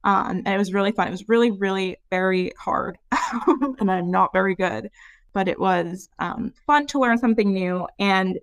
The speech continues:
start, uh, watching tennis more regularly was actually, um,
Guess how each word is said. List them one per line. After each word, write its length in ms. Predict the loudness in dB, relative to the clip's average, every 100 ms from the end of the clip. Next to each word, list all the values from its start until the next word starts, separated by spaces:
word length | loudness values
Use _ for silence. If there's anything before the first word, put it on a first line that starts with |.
| _ _
start, 520 | -12 -4 -2 -2 -4 -2
uh, 180 | -2 0
watching 380 | 2 2 2 -6
tennis 380 | -4 -6 -6 -8 -8
more 120 | -6
regularly 760 | -6 -6 -6 -6 -6 -6 -8 -12 -20 -18 -10
was 100 | -6
actually, 580 | -6 -4 -4 -2 -4 -4
um, 360 | -4 -4 -8